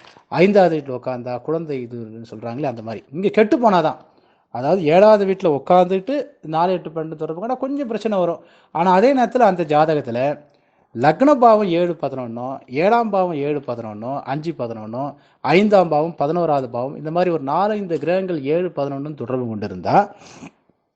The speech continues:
அது அவ்வளவு ஒண்ணும் பெரிய பிரச்சனையை தராது. ஏன் கிரக காரகம் எந்த அளவுக்கு கெட்டு போயிருக்கு, எந்த, எந்த பாவத்தை கொண்டு கெட்டு போயிருக்கோ அதுக்கு எதிரான பாவத்தை பாவ காரகம் காமிச்சா, அதாவது சுக்கிரன் எட்டு, பன்னெண்டு தொடர்பு கொண்டக்கூடிய ஒரு,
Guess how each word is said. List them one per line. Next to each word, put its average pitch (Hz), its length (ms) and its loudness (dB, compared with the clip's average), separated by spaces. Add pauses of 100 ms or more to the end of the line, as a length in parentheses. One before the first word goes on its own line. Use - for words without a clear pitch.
(440)
அது 180 220 2
அவ்வளவு 196 340 6
ஒண்ணும் 185 220 0
பெரிய 175 300 0
பிரச்சனையை 139 360 -10
தராது. 113 280 -4 (220)
ஏன் 135 280 -8
கிரக 208 280 4
காரகம் 202 420 4
எந்த 151 240 -4
அளவுக்கு 196 280 -4
கெட்டு 160 220 -10
போயிருக்கு, 139 300 -6
எந்த, 165 360 -4
எந்த 156 280 -4 (560)
பாவத்தை 160 420 4
கொண்டு 147 280 -8
கெட்டு 139 240 -8
போயிருக்கோ 117 440 -4 (360)
அதுக்கு 147 360 -4
எதிரான 226 460 4
பாவத்தை 185 440 0
பாவ 151 300 0
காரகம் 135 480 -6
காமிச்சா, 117 340 -8 (360)
அதாவது 160 340 2
சுக்கிரன் 226 340 0
எட்டு, 185 240 -2
பன்னெண்டு 180 280 -4
தொடர்பு 147 420 -4
கொண்டக்கூடிய 117 380 -8
ஒரு, 107 120 -10